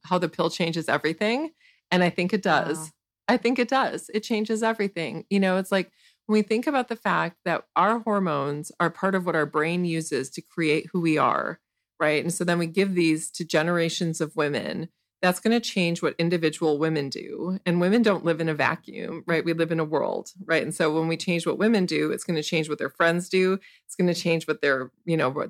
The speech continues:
Speaker 1: who the romantic partners are that they choose. It's gonna choose what jobs they go into. It's gonna choose their career preferences. I mean, the way that this has changed our world and touched our world already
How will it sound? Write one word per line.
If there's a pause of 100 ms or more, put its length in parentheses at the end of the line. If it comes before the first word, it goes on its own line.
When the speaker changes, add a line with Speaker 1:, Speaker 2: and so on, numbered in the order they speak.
(120)
Speaker 1:
who
the
romantic
partners
are
that
they
choose. (300)
It's
gonna
choose
what
jobs
they
go
into.
It's
gonna
choose
their
career
preferences. (400)
I
mean,
the
way
that
this
has
changed
our
world
and
touched
our
world
already